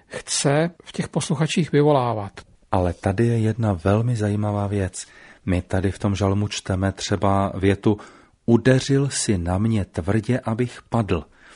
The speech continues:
Speaker 2: Jinými slovy, to soužení žalmista pokládá za Hospodinův trest, nebo jinými slovy, Hospodin je strůjcem té jeho bolesti. On si jakoby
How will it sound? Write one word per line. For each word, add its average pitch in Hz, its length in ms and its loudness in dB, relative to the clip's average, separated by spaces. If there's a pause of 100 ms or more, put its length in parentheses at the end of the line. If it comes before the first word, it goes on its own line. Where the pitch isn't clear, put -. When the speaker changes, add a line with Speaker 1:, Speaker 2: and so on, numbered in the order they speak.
(220)
Speaker 2:
Jinými 104 300 2
slovy, 123 480 2 (440)
to - 100 -6
soužení 135 840 0
žalmista 120 640 -2
pokládá 123 1080 0 (540)
za 101 160 -2
Hospodinův 127 840 0
trest, 135 380 -2
nebo 101 260 0 (300)
jinými 104 280 2
slovy, 113 300 0
Hospodin 131 680 -2
je 143 80 0
strůjcem 160 880 -2
té 87 220 -4
jeho 82 260 -4
bolesti. 76 600 -8 (720)
On 98 180 0
si - 260 0
jakoby 135 600 4